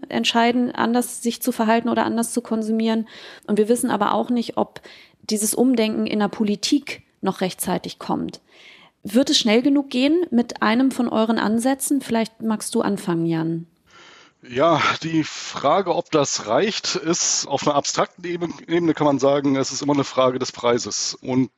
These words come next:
Speaker 2: die Frage, wie glaubhaft auch der Preispfad ist, der angekündigt wird. Also wenn die Politik sich wirklich durchringen könnte, relativ schnell steigende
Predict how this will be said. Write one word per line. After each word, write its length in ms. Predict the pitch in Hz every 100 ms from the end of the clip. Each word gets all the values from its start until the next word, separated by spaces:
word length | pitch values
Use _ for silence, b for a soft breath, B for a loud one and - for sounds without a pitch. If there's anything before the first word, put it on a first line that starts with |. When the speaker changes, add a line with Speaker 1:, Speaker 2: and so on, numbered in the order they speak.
| 127
Speaker 2:
die 60 |
Frage, 380 | - 127 135 131
wie 60 | 113
glaubhaft 580 | 117 131 143 139 -
auch 140 | 131 120
der 140 | 127
Preispfad 800 | - - 135 131 - - 127 131
ist, 480 | 127 123 117 - -
der 140 | 117 120
angekündigt 600 | 123 104 110 98 - -
wird. 300 | - - -
Also 200 | 110 110
wenn 100 | 151
die 80 | 143
Politik 480 | 147 139 170 - - B B
sich 220 | - 131
wirklich 300 | 156 127 -
durchringen 580 | 139 208 - 147 170 160
könnte, 560 | - 151 156 151 143 - - -
relativ 420 | 117 135 156 139
schnell 400 | - 135 143 151
steigende 760 | 143 - 131 143 139 127 123